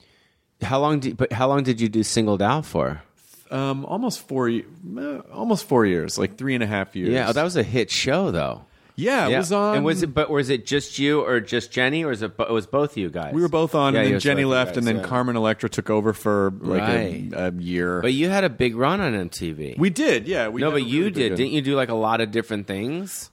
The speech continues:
Speaker 2: I did, but, uh, you know, I didn't really, I didn't pop on M T V really because, you know,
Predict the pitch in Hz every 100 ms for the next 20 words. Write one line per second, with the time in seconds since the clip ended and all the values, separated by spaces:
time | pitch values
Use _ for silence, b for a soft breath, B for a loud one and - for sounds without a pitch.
0 | - 196 160 220 269 240 156 156 - 160
1 | 170 175 170 - 151 170 214 190 170 170
2 | 175 170 170 160 147 B B B B B
3 | B B - - 220 262 180 - 160 185
4 | - 143 117 110 117 110 110 107 107 104
5 | 101 - 123 107 127 101 127 120 110